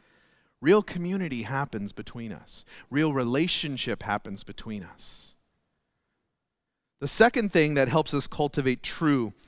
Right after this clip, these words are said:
genuine, real, life-changing relationship and community is embracing your spiritual family. Look back in First Peter one, verse twenty-two.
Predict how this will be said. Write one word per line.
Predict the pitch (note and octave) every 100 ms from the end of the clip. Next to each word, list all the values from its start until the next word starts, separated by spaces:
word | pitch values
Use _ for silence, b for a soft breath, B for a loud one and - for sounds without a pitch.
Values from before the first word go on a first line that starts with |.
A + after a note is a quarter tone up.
| b -
genuine, | A#2 B2+ C#3 C#3+ C3+ A#2+
real, | B2 C3+
life-changing | A#2+ A#2+ C3+ - C3+ B2 B2
relationship | A#2+ A2+ A2+ B2 - B2
and | C3
community | - C#3+ G#2+ F#2+ G2 - b b b b b b
is | A2+
embracing | C3 B2 A2 A2+ D3 F#3 - G#2+ F#2+ A2
your | A2+ G#2+
spiritual | - A2+ G#2 G2+ G#2
family. | G2+ C3 E3 G#2 C#2 _ _ _ _ _ _ _ _ _ _ _ _ _ _ _ _ _ _ _ _ _ _ _ _ _ _ _ _ -
Look | C3+ -
back | C#3 C#3
in | B2
First | C#3 B2+
Peter | - B2+
one, | A#2 A#2 A2
verse | G#2+ -
twenty-two. | - A2 A2 - G2